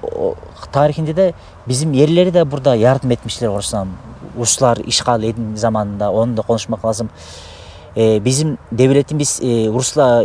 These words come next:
Sovyet Devleti'nin ö-, e, istiklal olunca, ba-, bağımsız devlet olunca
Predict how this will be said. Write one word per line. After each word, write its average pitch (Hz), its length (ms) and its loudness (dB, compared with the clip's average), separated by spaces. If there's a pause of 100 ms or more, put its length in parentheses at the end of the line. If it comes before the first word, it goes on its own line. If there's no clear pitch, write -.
Sovyet 147 380 4
Devleti'nin 139 400 2 (500)
ö-, - 120 -2
e, - 60 0 (100)
istiklal 143 440 2
olunca, 139 720 2 (880)
ba-, 113 140 4
bağımsız 139 380 2
devlet 143 160 2
olunca 143 380 0